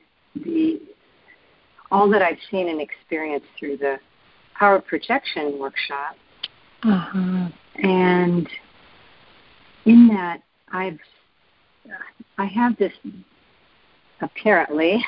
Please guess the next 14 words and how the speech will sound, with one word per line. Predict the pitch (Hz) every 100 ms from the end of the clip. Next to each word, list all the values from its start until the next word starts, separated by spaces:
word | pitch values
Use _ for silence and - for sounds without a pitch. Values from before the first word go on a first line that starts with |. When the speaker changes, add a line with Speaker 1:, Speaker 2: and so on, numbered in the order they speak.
| -
Speaker 1:
<laughs> | 440 - - - - - 202
deep-seated | 233 294 - - 240 220 208 180 _ _ _ -
karmic | 233 220 214
conditioning | - 180 170 185 - 160 147 - -
to, | 165 151 151 147 - _ _ _ _ _ 165
uh, | 156 151 151 - _ - -
taking | 214 175 156 -
personally | 262 - - 151 143 143 - 294 _ _ _ _ _ - - -
what, | 170 175 160 _ _ _ -
uh, | - 156 147 143 - _ _ _ -
my | 165
closest | 156 - 185 185 151 - -
loved | 156 156 143 - - - _ _ _ 151
ones | 151 143 135 135